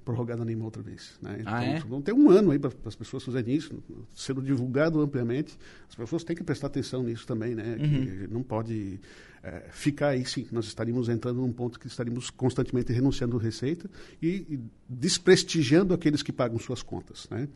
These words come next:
Speaker 2: Uhum.
Speaker 1: Que é o mesmo pensamento que o, que o, que o prefeito tem hoje
Speaker 2: Com
Speaker 1: a
Speaker 2: relação ao
Speaker 1: respeito
Speaker 2: refis?
Speaker 1: ao, ao, ao refis do I P T U, né? Ele concordou em que se fizesse esse refis do samai, porque isso é outro aspecto, né?
Speaker 2: Sim,
Speaker 1: É
Speaker 2: sim.
Speaker 1: atender pessoas, a questão de saúde pública, aquilo que nós já falamos no início,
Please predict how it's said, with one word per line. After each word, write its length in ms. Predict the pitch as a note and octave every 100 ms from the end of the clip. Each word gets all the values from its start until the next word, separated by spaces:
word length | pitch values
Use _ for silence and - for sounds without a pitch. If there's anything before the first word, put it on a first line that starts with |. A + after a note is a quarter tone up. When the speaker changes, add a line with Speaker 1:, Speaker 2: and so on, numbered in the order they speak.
| -
Speaker 2:
Uhum. 220 | D3+ C#3+ C3+
Speaker 1:
Que 80 | B3
é 40 |
o 60 | F3+
mesmo 260 | C#3 C#3+
pensamento 440 | D3 D3 C3+ C#3 -
que 120 | D#3
o, 120 | D#3+
que 140 | D#3 D3+
o, 20 |
que 80 | C#3+
o 40 |
prefeito 340 | C#3+ - C#3
tem 180 | - C#3
hoje 320 | A#2+ C#3+ A#2+ - - -
Speaker 2:
Com 60 |
Speaker 1:
a 20 | B2
Speaker 2:
relação 300 | C#3 F3 -
ao 60 |
Speaker 1:
respeito 260 | C#3+ A#3 C4+
Speaker 2:
refis? 220 | B3 A3
Speaker 1:
ao, 60 | D#3+
ao, 200 | C3 F2+
ao 40 |
refis 300 | A2+ B2+ C3+
do 40 | A#2
I 40 |
P 80 | A2
T 140 | F#2
U, 140 | C3 A2+ - - - -
né? 260 | A2 C3+ - - - -
Ele 160 | G#2+ C3+
concordou 840 | - D#3 D3+ D3+ C3+ B2 F3 B3
em 40 | F3
que 120 | -
se 140 | -
fizesse 480 | B2+ B2 A#2+ A#2+ A#2+
esse 140 | A#2+ A#2
refis 440 | A#2+ A#2 A#2 G#2+
do 120 | G#2
samai, 480 | - F2 F2 C#3 G#3
porque 320 | - - A3 -
isso 280 | - - G3+
é 100 | B2
outro 200 | D#3 G3+
aspecto, 520 | - - C3 C3 - -
né? 300 | A2 A#2 C#3
Speaker 2:
Sim, 300 | G#2+ - D3
Speaker 1:
É 40 | D3
Speaker 2:
sim. 80 | B2+
Speaker 1:
atender 300 | C#3 C#3 D#3
pessoas, 500 | F3 D#3+ - D#3+ C3
a 60 | B2
questão 260 | - D3 C#3+
de 100 | -
saúde 240 | B2 B2
pública, 420 | B2 C#3 C3+ C#3
aquilo 160 | B2+ E3
que 80 | E3+
nós 80 | D#3+
já 80 |
falamos 260 | D#3 D3+ C#3+
no 60 | C3+
início, 380 | B2 G2+ -